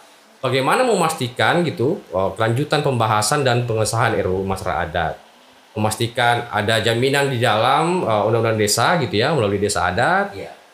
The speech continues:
Speaker 1: Kemudian sinkronisasi peraturan perundang-, perundang-undangan dan lain-lain.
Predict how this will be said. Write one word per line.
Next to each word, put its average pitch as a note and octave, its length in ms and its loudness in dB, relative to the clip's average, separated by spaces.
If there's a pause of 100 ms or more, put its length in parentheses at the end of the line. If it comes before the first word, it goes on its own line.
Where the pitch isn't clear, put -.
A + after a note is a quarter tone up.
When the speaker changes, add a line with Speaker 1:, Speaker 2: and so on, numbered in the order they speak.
(140)
Speaker 1:
Kemudian A#2 380 2
sinkronisasi A#2 560 0
peraturan A2 320 0
perundang-, G#2 640 0 (320)
perundang-undangan A2 640 0
dan G#2+ 160 2
lain-lain. E2 480 -2